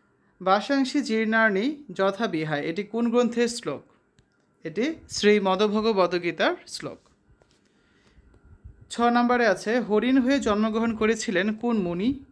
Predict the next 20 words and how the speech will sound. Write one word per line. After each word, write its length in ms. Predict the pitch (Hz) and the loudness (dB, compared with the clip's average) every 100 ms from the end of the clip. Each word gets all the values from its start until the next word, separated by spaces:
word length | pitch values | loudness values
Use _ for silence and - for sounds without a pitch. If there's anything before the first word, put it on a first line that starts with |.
| _ _ _ | _ _ _
রাজা 380 | 151 165 175 208 | -2 0 2 0
ভরত। 400 | 165 147 131 110 - _ _ - - _ _ _ - _ - 151 | 0 -4 -4 -10 -20 _ _ -20 -20 _ _ _ -20 _ -14 0
জ, 40 | 165 233 262 _ _ - | 2 2 -4 _ _ -12
ঈশ্বরকে 460 | 208 - 262 262 277 | -6 -2 -2 -2 -4
স্মরণ 300 | 277 220 226 | 0 0 0
করার 240 | 226 233 226 | 0 0 0
জন্য 240 | 226 175 196 | -2 -2 -4
কোন 180 | 208 226 | -2 0
দিকে 180 | 220 226 | 0 0
মুখ 200 | 208 196 196 220 | 0 0 -2 2
করে 140 | 208 | 2
বসতে 340 | 175 160 - 165 | 2 -4 -4 -6
হয়? 220 | 170 269 - - - _ _ _ | -4 -6 -8 -20 -20 _ _ _
পূর্ব 220 | 214 214 208 247 | 2 2 4 4
বা 140 | 208 247 | 4 2
উত্তর 280 | 214 214 240 214 | -2 -4 -4 -4
দিকে 160 | 226 233 | -2 -2
মুখ 200 | 170 160 | -2 -6
করে। 260 | 147 135 131 - _ _ _ _ _ _ | -10 -12 -14 -20 _ _ _ _ _ _
ঝ, 140 | 156 | -8